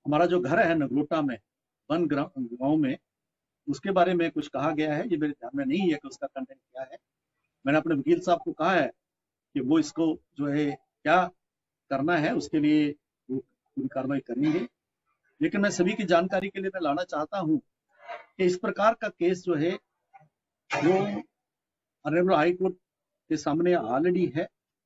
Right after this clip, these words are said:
वहां हम अपने हक के लिए अपनी बात हम कर रहे हैं। दो साल से ऊपर हो गया है मुझे इस घर में आए हुए,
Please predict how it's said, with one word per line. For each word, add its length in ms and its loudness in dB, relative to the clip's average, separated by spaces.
वहां 260 4
हम 360 0
अपने 300 -2
हक 240 -2
के 100 2
लिए 420 2
अपनी 220 -6
बात 260 -2
हम 120 -4
कर 160 -10
रहे 220 -4
हैं। 160 -2
दो 120 4
साल 240 2
से 120 -4
ऊपर 260 0
हो 160 2
गया 180 0
है 160 2
मुझे 440 2
इस 120 -8
घर 180 -2
में 120 0
आए 160 -2
हुए, 280 2